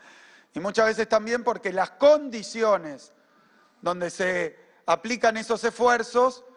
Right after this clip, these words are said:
son tan desfavorables que el esfuerzo no alcanza. Ir a pescar, sos el mejor pescador, pero estás en un desierto. Y no, no vas a conseguir pescado. Entonces alguien tiene que correrte, sacarte del desierto, generar las condiciones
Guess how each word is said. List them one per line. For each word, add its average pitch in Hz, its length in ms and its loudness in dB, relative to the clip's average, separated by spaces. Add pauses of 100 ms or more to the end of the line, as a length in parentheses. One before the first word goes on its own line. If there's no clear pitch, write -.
(100)
son 202 300 2
tan 285 220 4
desfavorables 233 760 2
que 214 100 -6
el 185 80 -6
esfuerzo 202 400 -4
no 175 80 -2
alcanza. 175 500 2 (260)
Ir 233 180 0
a 226 120 2
pescar, 240 640 2 (720)
sos - 280 -10
el 208 100 -4
mejor 196 300 -4
pescador, 214 480 -2
pero 208 160 -2
estás 180 260 -6
en 185 120 -8
un 185 100 -12
desierto. 165 500 -6
Y 226 120 -6
no, 208 220 0
no 185 120 -2
vas 196 260 -2
a 139 80 -10
conseguir 131 420 -16
pescado. 110 400 -14 (1200)
Entonces 175 340 -8
alguien 226 260 0
tiene 220 220 -4
que 196 100 -8
correrte, 220 500 0
sacarte 208 380 -2
del 202 80 -6
desierto, 240 440 0
generar 202 380 -2
las 226 140 -2
condiciones 226 640 -4